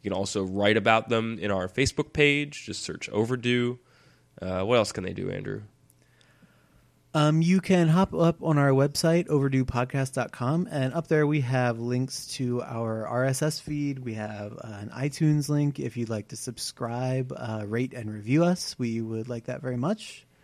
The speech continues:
Speaker 2: If you would direct, you know, direct a couple of your more bookish friends our way and tell them that you think we're great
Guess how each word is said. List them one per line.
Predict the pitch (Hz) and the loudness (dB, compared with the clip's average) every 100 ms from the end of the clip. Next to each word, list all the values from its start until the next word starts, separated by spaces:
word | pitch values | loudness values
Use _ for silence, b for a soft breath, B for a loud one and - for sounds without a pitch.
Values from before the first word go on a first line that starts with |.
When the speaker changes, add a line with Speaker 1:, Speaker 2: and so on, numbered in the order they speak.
| b b b b b _ | b b b b b _
Speaker 2:
If | 139 131 135 | -2 -2 -4
you | 127 127 123 | 0 2 2
would | 123 123 120 117 117 | 2 2 2 0 0
direct, | 127 143 156 220 | 2 2 2 2
you | 247 | 4
know, | 214 | 4
direct | 220 208 196 | 6 6 4
a | |
couple | 185 185 185 | 2 2 4
of | 165 | 4
your | 156 151 | 4 4
more | 151 139 | 4 4
bookish | 135 135 127 | 0 -2 -6
friends | - 131 135 135 | 0 2 2 0
our | 120 127 | 0 2
way | 131 123 127 151 151 | 2 2 2 0 0
and | - 120 117 117 | -2 -2 -2 -2
tell | - 123 | -2 -2
them | 123 123 | -2 0
that | 120 - | -2 -4
you | |
think | 120 131 | -4 -2
we're | 123 120 | -2 -2
great | 123 131 156 | 0 -2 -2